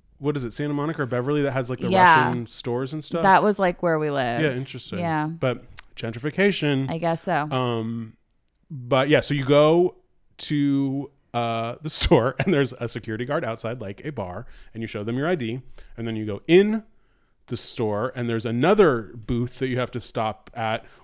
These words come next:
Speaker 1: where you show your I D again, and then you, like, sign in, or if you're new, you create, you just, like, tell the lady your name, and then you, um, create a profile for yourself.
Speaker 2: Oh, okay.
Speaker 1: So
Speaker 2: Oh, so they can track you.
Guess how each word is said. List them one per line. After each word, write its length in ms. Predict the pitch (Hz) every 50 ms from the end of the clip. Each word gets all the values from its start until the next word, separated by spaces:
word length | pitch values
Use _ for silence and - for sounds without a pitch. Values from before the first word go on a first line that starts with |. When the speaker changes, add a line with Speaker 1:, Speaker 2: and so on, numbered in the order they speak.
| -
Speaker 1:
where 440 | - 120 127 123 120 117 117 117 113
you 100 | 104 127
show 160 | 120 - - 127
your 180 | 123 123 120
I 100 | 117 117
D 160 | 113 110 113
again, 480 | 110 107 104 143 156 156 151 147 147 151 -
and 160 | 127 123 123
then 160 | 123 117 117
you, 180 | 117 110 113 110
like, 240 | 110 110 104 - - _ _ _ _ _ _ _ - - _
sign 420 | - - - 147 127 131 131 127
in, 300 | 139 135 139 139 139 139
or 140 | 143 123 117
if 120 | 113 - -
you're 100 | 113 110
new, 460 | 110 113 120 123 123 123 120 123 131
you 420 | 131 107 107 110 107 107 113 131 - _ _ - -
create, 360 | - - - 123 113 113 110 -
you 120 | - 123
just, 180 | 120 113 110 -
like, 140 | 107 107 -
tell 160 | - - 117 110
the 60 | 110
lady 200 | 107 110 107 110
your 120 | 107 104 104
name, 420 | 107 110 113 113 117 117 113 113 - - - - - -
and 140 | - 117 117
then 160 | 117 110 113
you, 180 | 110 110 113 123 - - _ - _ - -
um, 340 | 117 110 101 95 95 95 92 -
create 220 | - - - 117 110
a 40 | 104
profile 540 | - - - 117 113 - 131 131 135 135 139
for 120 | - 147
yourself. 440 | 139 139 135 - 156 151 147 147 135 - -
Speaker 2:
Oh, 220 | 277 294 320 415
okay. 400 | 554 - 254 175 156 151 151 151
Speaker 1:
So 540 | 165 156 139 131 127 123 120 117 120 120 - - -
Speaker 2:
Oh, 120 | - - 190
so 120 | - 180
they 80 | 160 156
can 120 | 147 156
track 360 | - - 147 147 180 185 -
you. 320 | 151 139 107 101 135 170